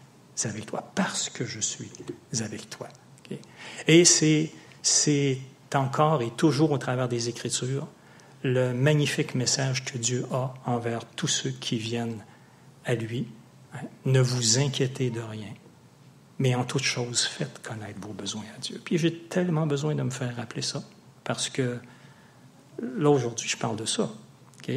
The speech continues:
Quand j'ai préparé ça, tu sais, j'ai mis tout mon cœur à préparer ce message. J'avais l'impression que je, que tout était en ordre, que c'était correct, c'était beau. Mais tout à coup,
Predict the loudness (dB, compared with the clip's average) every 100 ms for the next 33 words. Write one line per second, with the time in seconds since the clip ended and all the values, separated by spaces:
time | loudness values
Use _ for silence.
0 | -4 -8 -20 -20 -4 4 6 8 6 6
1 | 6 6 6 4 2 2 2 4 2 4
2 | 6 6 4 0 -2 -4 -10 -20 -6 -4
3 | 0 0 0 0 -2 -2 -4 -6 -8 -12
4 | -18 -20 -20 -20 -2 4 6 6 6 6
5 | 4 4 6 6 4 2 2 4 4 2
6 | 0 -2 -4 -6 -14 -20 -20 -20 -20 -20
7 | -20 -10 0 2 2 2 4 4 6 6
8 | 4 2 0 0 0 2 2 4 2 0
9 | 0 2 0 -2 -20 -20 -20 -20 0 2
10 | 2 2 0 0 2 2 0